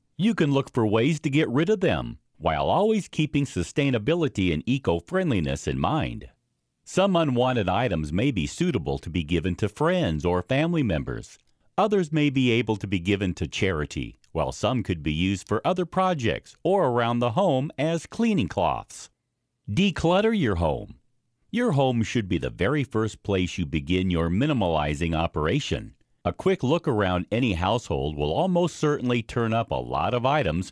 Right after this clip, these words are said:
which are no longer wanted or needed. Take a structured and methodical approach to the decluttering process. Start in one room and be ruthless. Empty every shelf,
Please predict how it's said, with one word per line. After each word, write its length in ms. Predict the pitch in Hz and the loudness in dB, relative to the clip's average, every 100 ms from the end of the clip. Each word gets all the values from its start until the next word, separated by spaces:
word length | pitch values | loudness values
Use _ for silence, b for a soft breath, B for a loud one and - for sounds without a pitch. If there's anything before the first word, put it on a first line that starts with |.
| b | b
which 200 | 156 156 | -4 0
are 120 | 175 | 0
no 160 | 190 202 | 2 0
longer 440 | 190 180 175 160 151 | 2 2 2 0 0
wanted 500 | 143 143 139 143 123 | 2 2 0 0 0
or 200 | 98 98 | 2 2
needed. 540 | 113 127 64 95 - _ _ _ | 2 2 -2 -8 -18 _ _ _
Take 260 | - 185 - | 0 0 0
a 60 | |
structured 640 | 92 - 180 180 - 90 85 | -4 -2 -2 -2 -2 0 0
and 100 | 92 | 0
methodical 680 | 80 - 151 160 98 95 78 | -2 0 2 2 -2 -2 -2
approach 560 | - 156 165 98 - | -2 0 0 0 -4
to 100 | - | -4
the 160 | 73 69 | -2 -4
decluttering 760 | 85 156 - 113 135 92 71 | -4 -6 -4 -2 0 -2 -2
process. 720 | - 165 170 - 62 - - - _ _ | -2 -2 -2 -4 -6 -8 -18 -20 _ _
Start 380 | - - 143 135 | -12 0 2 2
in 200 | 82 64 | -2 -2
one 200 | 87 185 | 0 0
room 380 | 117 73 73 101 87 | 0 0 0 -2 -2
and 200 | 87 69 | -2 -2
be 140 | 65 | -4
ruthless. 800 | 57 67 104 - 58 - - - _ _ - | -4 -2 -2 -4 -8 -10 -16 -18 _ _ -2
Empty 380 | 135 135 101 92 | -2 0 -2 0
every 260 | 82 80 147 | -2 -2 -2
shelf, 480 | - 175 69 - | 0 0 0 -6